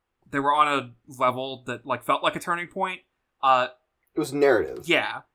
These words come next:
Speaker 1: The, the journey to, for Lord English, uh, we've seen his powers in action, but we've never, we haven't gotten context for, like, what his powers mean.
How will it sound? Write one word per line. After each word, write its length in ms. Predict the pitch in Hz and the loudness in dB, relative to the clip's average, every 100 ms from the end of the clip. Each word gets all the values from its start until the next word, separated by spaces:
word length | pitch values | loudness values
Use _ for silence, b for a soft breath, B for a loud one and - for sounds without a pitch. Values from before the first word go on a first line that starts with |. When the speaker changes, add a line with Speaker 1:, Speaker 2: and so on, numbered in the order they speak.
| _ _ _ _ _ _ _ _ _ _ _ _ _ 139 - | _ _ _ _ _ _ _ _ _ _ _ _ _ _ -8
Speaker 1:
The, 200 | 180 127 | -8 -6
the 100 | 175 | -6
journey 540 | 139 135 208 247 240 214 | -6 2 4 4 2 -4
to, 280 | - 175 - - | -4 -4 -6 -4
for 120 | 175 | -4
Lord 320 | 139 147 143 | 0 2 2
English, 840 | 139 135 120 127 113 - - - - _ _ _ _ | 0 -6 -6 -8 -8 -10 -10 -12 -16 _ _ _ _
uh, 320 | 143 131 127 - _ _ _ _ _ _ _ _ _ _ _ _ _ _ 151 139 _ _ _ _ _ 165 143 | 4 6 4 -2 _ _ _ _ _ _ _ _ _ _ _ _ _ _ -20 _ _ _ _ _ _ -20 -6
we've 240 | 196 170 | -4 -2
seen 580 | - - - 240 269 262 | 0 0 2 0 -2 -6
his 360 | 196 196 185 - _ _ - | -4 -4 -4 -10 _ _ -2
powers 520 | 185 180 185 165 135 | 2 2 2 -2 -4
in 220 | 165 151 | -6 -4
action, 480 | 143 143 147 - 143 123 | 0 0 0 -2 -4 -2
but 200 | 151 147 | -4 -4
we've 240 | 143 131 | -14 -12
never, 480 | 143 143 151 151 127 _ _ _ _ _ _ | 0 2 2 0 -4 _ _ _ _ _ _
we 120 | 147 214 | -2 4
haven't 240 | 214 226 | 4 6
gotten 220 | 196 185 | 2 2
context 560 | - 165 156 143 151 - | 6 8 8 4 -4 -2
for, 100 | 147 | 0
like, 120 | 135 | 2
what 160 | 143 143 | 0 -2
his 120 | 139 | -2
powers 420 | 147 135 127 117 | 0 0 0 -10
mean. 720 | 127 123 120 117 113 - 196 | -10 -10 -10 -14 -20 -20 -20